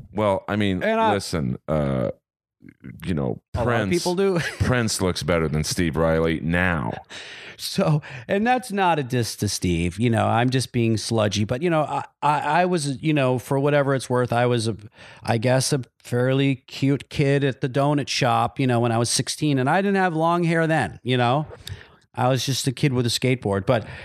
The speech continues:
Speaker 2: so the fact that I don't have great hair, that's not, that's not the biggest concern, 'cause I have other assets, you know, and
Speaker 1: Oh, I bet. What, what, you wanna delve into that?
Speaker 2: No, you know what I'm saying. I mean, it's just, I, I'm,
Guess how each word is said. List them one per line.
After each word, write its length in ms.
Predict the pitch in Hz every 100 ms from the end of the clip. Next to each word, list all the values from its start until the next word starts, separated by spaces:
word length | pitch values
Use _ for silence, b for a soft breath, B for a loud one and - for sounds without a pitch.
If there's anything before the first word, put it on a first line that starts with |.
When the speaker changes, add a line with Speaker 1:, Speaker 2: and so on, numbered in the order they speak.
| B
Speaker 2:
so 160 | - 247
the 100 | 208
fact 360 | 220 226 240
that 100 | 196
I 80 | 175
don't 240 | 165 175 170
have 600 | 160 147 147 139 117 -
great 320 | 135 135 123
hair, 580 | 120 127 135 160 175 - _ _ _ _ - _
that's 260 | 160 165 -
not, 380 | 175 170 160 - -
that's 260 | 151 156 160
not 220 | 160 151
the 80 | 147
biggest 320 | 156 151 -
concern, 400 | 151 - 170 123
'cause 160 | 120
I 100 | 127 139
have 200 | 143 135
other 420 | 143 139 117 - _ _ _ _ _ _ _ -
assets, 640 | 104 104 - 95 76 -
you 120 | 131
know, 260 | 120 117 135
and 200 | 123 117 - B
Speaker 1:
Oh, 260 | 90 95 98
I 120 | 104
bet. 240 | 87 104
What, 300 | 101 113 104
what, 180 | 95 110
you 120 | 104 110
wanna 160 | 107
delve 340 | 98 107 104 104
into 220 | 110 113
that? 280 | 117 120 370
Speaker 2:
No, 460 | 440 415 330 277
you 160 | 220 196
know 140 | 175
what 120 | 175
I'm 220 | 175 156 143
saying. 400 | - 123 120 131
I 60 |
mean, 160 | 143 151
it's 100 | 151
just, 300 | 175 160 -
I, 200 | 139 147
I'm, 240 | 147 151